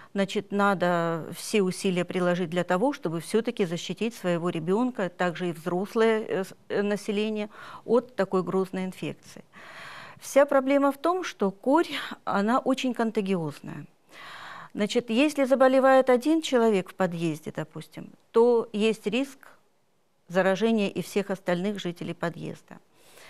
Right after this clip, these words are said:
Корь сразу распознать невозможно. Она начинается как обычное вирусное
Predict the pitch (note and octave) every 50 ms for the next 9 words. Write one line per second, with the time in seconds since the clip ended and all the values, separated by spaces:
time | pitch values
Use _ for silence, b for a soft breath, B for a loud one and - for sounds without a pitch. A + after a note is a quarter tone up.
0 | B B B B B B B B B B B B B B _ _ _ _ _ _
1 | _ _ _ _ _ _ _ - B3 C#4+ D#4+ - - - - G#3 - - A3+ A#3+
2 | C4 C#4+ C4 B3 F#3+ - - - G#3 G3 - - G#3+ G3 F#3+ G3+ F#3 E3+ D#3+ D#3+
3 | - - _ _ - G3 G3 G3 G#3 G3+ F#3+ F#3+ F3+ E3 D3+ D3+ - - E3 D#3+
4 | - - _ - - G3+ A3+ B3 B3 A3 A#3 - A#3 G#3+ A3 A3 G#3+ G#3 - G#3
5 | - - G#3 - G#3 G3 F3+ A3 G#3+ - - - F#3+ F#3 F#3 F3 F3+ F3+ F3 E3+
6 | D#3 - - D#3 D3+ C#3+ -